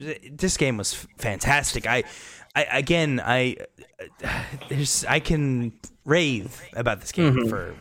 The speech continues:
Speaker 1: as long as anyone would listen to me. I, the, the, the amount of characters that you get to, the, the, the community chat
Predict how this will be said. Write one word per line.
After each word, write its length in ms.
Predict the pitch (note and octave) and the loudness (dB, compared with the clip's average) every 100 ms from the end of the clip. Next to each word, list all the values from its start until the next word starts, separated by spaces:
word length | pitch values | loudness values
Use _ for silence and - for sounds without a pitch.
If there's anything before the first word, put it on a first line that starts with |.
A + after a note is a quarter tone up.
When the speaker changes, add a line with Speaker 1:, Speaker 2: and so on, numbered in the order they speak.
| - | -12
Speaker 1:
as 180 | A2 - | -8 0
long 220 | D3 C#3 | 2 2
as 300 | A#2+ G#2+ - - - - - _ _ | 0 -2 -6 -10 -16 -20 -20 _ _
anyone 380 | C3+ D3+ C3+ B2+ | 0 2 2 0
would 120 | A2+ A#2 | -4 -4
listen 260 | A#2 A2 | -6 -6
to 60 | G2 | -12
me. 140 | F#2+ | -12
I, 160 | E2+ E2+ | -10 -10
the, 380 | - G2 C#2+ G#1 | -12 -12 -12 -14
the, 160 | - - - - - - | -16 -18 -20 -20 -10 -2
the 100 | A#2+ | 2
amount 200 | B2 B2 | 2 0
of 80 | |
characters 400 | - C3+ A#2+ B2 | 0 0 0 -2
that 80 | A2+ | -2
you 60 | G#2 | -4
get 120 | A2 | -4
to, 160 | - A2+ | -4 -4
the, 140 | G#2+ - - - | -8 -12 -20 -10
the, 100 | B2+ - - - | -10 -10 -16 -2
the 120 | C3 | -2
community 640 | C3+ C#3+ C3+ E3 E3 D3 | 0 -2 2 2 2 0
chat 680 | C3 - - C#3 C3 - - | 0 0 2 2 2 -2 -4